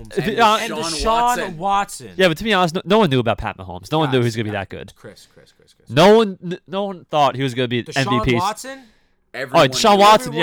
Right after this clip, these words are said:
Speaker 1: yes.
Speaker 2: knew
Speaker 3: Everyone
Speaker 2: Deshaun
Speaker 3: knew
Speaker 2: Watson.
Speaker 3: about Deshaun Watson.
Speaker 1: Everyone knew about Deshaun
Speaker 3: Mitch
Speaker 1: Watson.
Speaker 3: Trubisky was by far, like,
Speaker 2: He
Speaker 3: I don't
Speaker 2: played
Speaker 3: care
Speaker 2: ten
Speaker 3: what
Speaker 2: games in college.
Speaker 3: I don't care what everyone says. Like, I did not see the film that made me think that Mitch Trubisky was a quarterback to trade,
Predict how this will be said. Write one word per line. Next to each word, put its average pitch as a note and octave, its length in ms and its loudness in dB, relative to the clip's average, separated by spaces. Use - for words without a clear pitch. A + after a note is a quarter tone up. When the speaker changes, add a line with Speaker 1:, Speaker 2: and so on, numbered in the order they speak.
Speaker 1:
yes. G2+ 120 0
Speaker 2:
knew - 40 -6
Speaker 3:
Everyone E3 300 -6
Speaker 2:
Deshaun D#3 60 -14
Speaker 3:
knew D3+ 140 -10
Speaker 2:
Watson. C#3+ 180 -8
Speaker 3:
about C3+ 120 -10
Deshaun C3+ 280 -16
Watson. B2+ 100 -10
Speaker 1:
Everyone G3+ 360 4
knew G#3+ 140 6
about G3+ 200 4
Deshaun D#3+ 300 0
Speaker 3:
Mitch C3+ 60 0
Speaker 1:
Watson. B2+ 360 0
Speaker 3:
Trubisky F#3+ 240 -12
was C#3+ 160 -16
by C3+ 360 -10
far, C3+ 480 -14
like, B2 140 -14
Speaker 2:
He E4 60 -4
Speaker 3:
I - 20 -2
don't G#3 140 -8
Speaker 2:
played E4+ 180 -4
Speaker 3:
care - 140 -4
Speaker 2:
ten D#4+ 220 -4
Speaker 3:
what B3+ 120 -10
Speaker 2:
games D4+ 340 -12
in A#3+ 140 -14
college. G3+ 720 -10
Speaker 3:
I E3 80 -10
don't A3+ 180 -10
care A#3+ 240 -12
what F3 320 -10
everyone E3 380 -12
says. D3 320 -16
Like, C#3 220 -16
I C3+ 160 -10
did C#3+ 160 -16
not C3 240 -14
see C#3+ 120 -18
the B2+ 120 -18
film B2 300 -18
that G#2 220 -20
made A2+ 300 -14
me A2+ 140 -18
think A2 340 -20
that G2+ 340 -20
Mitch A#2+ 300 -18
Trubisky B2 380 -16
was G#2+ 120 -18
a G#2+ 60 -20
quarterback A2 480 -16
to G#2 60 -20
trade, G#2 340 -18